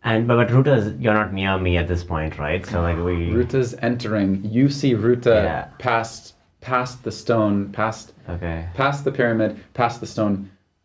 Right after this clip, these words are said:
Speaker 2: entering
Speaker 1: Yeah.
Speaker 2: through the sort of service doors.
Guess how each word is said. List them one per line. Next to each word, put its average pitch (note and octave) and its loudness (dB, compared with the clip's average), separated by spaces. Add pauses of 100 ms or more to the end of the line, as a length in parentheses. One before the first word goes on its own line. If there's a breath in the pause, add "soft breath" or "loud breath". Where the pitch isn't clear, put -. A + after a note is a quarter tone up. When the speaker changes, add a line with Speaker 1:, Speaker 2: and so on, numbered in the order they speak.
(160)
Speaker 2:
entering A2+ 2
Speaker 1:
Yeah. G2 -4
Speaker 2:
through A2+ 4
the G2 4
sort G2 0
of F#2+ -4
service G2 0
doors. F#2 -6